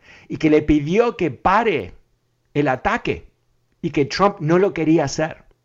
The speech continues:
Obviamente ahora lo está tratando de desmentir, pero hubo testigos. Entonces,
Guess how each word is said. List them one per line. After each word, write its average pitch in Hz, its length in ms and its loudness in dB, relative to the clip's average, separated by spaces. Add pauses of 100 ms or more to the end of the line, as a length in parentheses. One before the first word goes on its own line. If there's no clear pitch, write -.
(1600)
Obviamente 170 760 0
ahora 120 260 -2
lo 113 80 -8
está 120 220 -6
tratando 120 360 -6
de 120 100 -4
desmentir, 117 560 -8
pero 113 180 -4
hubo 131 240 -2
testigos. - 720 -14 (1400)
Entonces, 214 500 -6